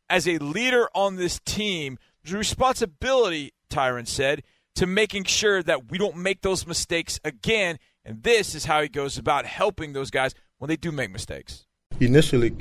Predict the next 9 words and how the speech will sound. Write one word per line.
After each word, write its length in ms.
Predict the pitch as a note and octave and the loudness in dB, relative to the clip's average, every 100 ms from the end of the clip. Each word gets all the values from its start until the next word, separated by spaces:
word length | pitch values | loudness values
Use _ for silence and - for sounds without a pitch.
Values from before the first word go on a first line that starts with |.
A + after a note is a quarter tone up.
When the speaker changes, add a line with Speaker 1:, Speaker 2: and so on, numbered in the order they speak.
| - | -6
Speaker 2:
encouragement 600 | G#2 - B2+ A2 G#2+ G2+ | -2 4 6 6 2 0
is 80 | |
probably 320 | - A2 G#2 G2 | 2 4 4 0
the 80 | |
best, 460 | F2+ G#2 G2+ - - - - - - - - - - - | 0 2 2 2 -6 -6 -6 -6 -6 -6 -8 -8 -6 -4
the 100 | G#2 | -2
best 280 | F#2+ A2+ A#2 | 2 4 4
answer. 500 | G#2 A2 G#2 G#2+ G#2+ - G#2+ | 2 0 0 0 0 -2 -4
Um, 540 | A2 A2 G#2 G#2 G2+ | 0 0 2 0 -2